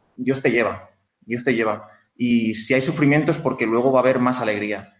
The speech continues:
Y, y hay cosas que no entendemos, pero Dios ahí nos está tocando la confianza. Eh,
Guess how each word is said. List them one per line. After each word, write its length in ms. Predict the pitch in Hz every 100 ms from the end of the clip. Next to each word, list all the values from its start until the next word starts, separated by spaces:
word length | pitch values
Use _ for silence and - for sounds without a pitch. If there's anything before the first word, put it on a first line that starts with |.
| _ _
Y, 880 | 123 120 117 107 107 104 104 - -
y 60 | -
hay 80 | 127
cosas 220 | 135 143
que 60 | 143
no 60 |
entendemos, 640 | 131 127 123 139 - - -
pero 400 | 120 117 107 107
Dios 280 | 107 120 131
ahí 180 | 123 131
nos 120 | -
está 140 | -
tocando 300 | 120 123 127
la 120 | 135 123
confianza. 680 | 110 - 110 104 - 101 _ _ _ _ -
Eh, 480 | 117 110 107 104